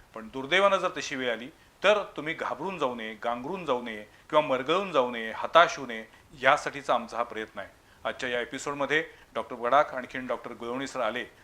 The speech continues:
आणि त्यांनी अत्यंत अवघड विषयावरती जितकं सोपं करून सांगता येईल तितक्या सोप्या भाषेमध्ये माहिती दिली आणि एक प्रकारे यातून आम्हाला तुमच्या सगळ्यांमध्ये, समाजामध्ये जागृती निर्माण करायची आहे, पॉझिटिव्हनेस वाढवायचा आहे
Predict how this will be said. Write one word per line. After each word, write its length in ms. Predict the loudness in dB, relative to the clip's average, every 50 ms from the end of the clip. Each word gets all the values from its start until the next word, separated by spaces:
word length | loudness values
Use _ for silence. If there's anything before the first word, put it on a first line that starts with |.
| -20 -16
आणि 100 | -16 -10
त्यांनी 140 | -8 -4 -4
अत्यंत 500 | -4 -4 -4 -8 -8 -8 -8 -4 -2 -2
अवघड 360 | 0 0 0 -4 -4 -4 -6
विषयावरती 580 | -6 -6 -6 -4 -4 -4 -4 -4 -8 -12 -14 -14 -18 -20 -20 _ _ -6
जितकं 400 | -6 -6 -6 -8 2 2 4 4
सोपं 340 | 4 0 -2 -2 -2 -2 -2
करून 220 | -2 -2 -6 -4
सांगता 300 | -2 -2 -4 -2 -2 -4
येईल 120 | -4 -4 -6
तितक्या 260 | -10 -6 -6 -6 -6
सोप्या 280 | -6 -8 -2 0 0
भाषेमध्ये 420 | 0 0 -4 -6 -8 -10 -8 -8 -8
माहिती 320 | -8 -10 -12 -8 -8 -6
दिली 260 | -6 -4 -6 -6 -10 -12 -14 -20 -20 -14 -10
आणि 140 | -6 -4 -2
एक 160 | -2 -4 -2
प्रकारे 320 | -2 -2 0 0 0 2 2
यातून 260 | 0 0 -2 -2 -2
आम्हाला 340 | 0 2 4 6 6 4 4 2 -8 -16 -20 -20 _ _ _ _ -10
तुमच्या 320 | -10 -10 -4 0 0 0
सगळ्यांमध्ये, 640 | 2 2 2 6 6 6 6 6 0 -2 -2 -2 -4
समाजामध्ये 800 | -2 -2 2 6 6 6 8 6 4 4 2 -2 -2 -4 -6 -6 -8 -16 -20 _ _ _ 4 8
जागृती 460 | 8 8 8 6 -2 -4 -2 -4 -2
निर्माण 300 | -2 0 2 2 2 2
करायची 400 | 0 -4 -4 -4 -4 -4 -2 -2
आहे, 120 | -2 -2 -2 -8 -16 -20 _ _ _
पॉझिटिव्हनेस 600 | 2 2 2 2 0 2 2 2 2 2 2 4
वाढवायचा 420 | 4 4 6 6 2 2 2 -2
आहे 100 | -2 -2